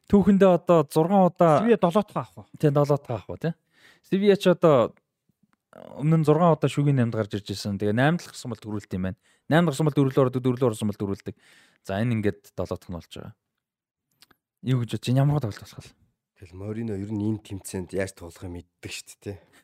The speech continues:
Speaker 1: Хасагдах тэмцээн, тий.
Speaker 3: Тий. Морино бол энэ том тэмцээнд өөрт нь ямар нэр хүнд авчрах, яаж тогловол муу тоглоод хамгаалаад хамгийн адгийн тоглолтыг үзүүлсэн ч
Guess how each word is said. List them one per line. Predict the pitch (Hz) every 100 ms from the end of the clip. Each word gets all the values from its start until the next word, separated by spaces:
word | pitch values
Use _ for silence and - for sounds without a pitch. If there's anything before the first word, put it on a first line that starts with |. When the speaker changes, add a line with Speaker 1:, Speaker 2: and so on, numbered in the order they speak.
| _ -
Speaker 1:
Хасагдах | - - -
тэмцээн, | - 104 - 95
тий. | 107 -
Speaker 3:
Тий. | 98 95 - _ _ _ _ _ _ _ -
Морино | 80 90 87 80
бол | 80
энэ | 76 92 92
том | 90 90
тэмцээнд | _ 85 - - 82 - _ _ _ _ _ _ _ _ _ 95
өөрт | 98 - 92
нь | 82
ямар | 95 104
нэр | 92 87
хүнд | 98 82 82
авчрах, | _ 85 80 _ _ _ _ _
яаж | 85 107 107 -
тогловол | 90 87 90 87 _ _ _ _ _ _ _ _ _ _ _ _ _ -
муу | 113 160
тоглоод | 160 120 110 113 107
хамгаалаад | 110 123 127 123 113 -
хамгийн | 120 127 151 113
адгийн | - 143
тоглолтыг | 123 104 - 101
үзүүлсэн | 98 110 107 147
ч | 147